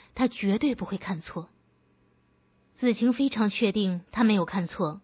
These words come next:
可是就瞬间而已，人却不见了。他的眼力并不差，而且君北月几乎是瞬间赶过来的，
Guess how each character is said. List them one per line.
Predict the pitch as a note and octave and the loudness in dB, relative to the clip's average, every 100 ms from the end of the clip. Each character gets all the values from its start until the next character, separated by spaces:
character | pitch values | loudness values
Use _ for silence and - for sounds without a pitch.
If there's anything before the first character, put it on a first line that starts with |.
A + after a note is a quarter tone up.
| _ _ _ _ _ _ - | _ _ _ _ _ _ 0
可 | D4 | 0
是 | E4 | 2
就 | E4 E4+ | 0 0
瞬 | - D#4+ | 2 2
间 | B3+ E4 D4+ | 4 2 4
而 | A3 | 2
已， | F#3+ F3 - _ - | 2 -2 -6 _ 2
人 | A3 A3 | 6 6
却 | C4 D4 | 4 0
不 | G3 | 0
见 | F#3+ F#3 D#3 | -2 -6 -6
了。 | E3 _ _ _ _ _ _ _ _ _ - | -14 _ _ _ _ _ _ _ _ _ 2
他 | B3 | 4
的 | A3+ | 4
眼 | G3+ F3+ | 2 0
力 | F#3+ G3+ | 0 0
并 | G#3 | 0
不 | F3 | -2
差， | - F#3 - _ _ - | -4 -6 -8 _ _ -2
而 | A#3+ D#4+ | 2 2
且 | - G3 F#3+ _ - | 2 0 0 _ -4
君 | F#4+ G4+ | -2 0
北 | D4+ | 0
月 | B3 A#3+ | 2 2
几 | D4+ | 0
乎 | D#4+ E4+ | -4 -4
是 | E4 | -6
瞬 | - E4+ A#3 | -2 0 2
间 | D#4+ D4+ | 0 -2
赶 | A3 F#3+ | -4 0
过 | C4 | 0
来 | G#3 | 0
的， | F#3 | -4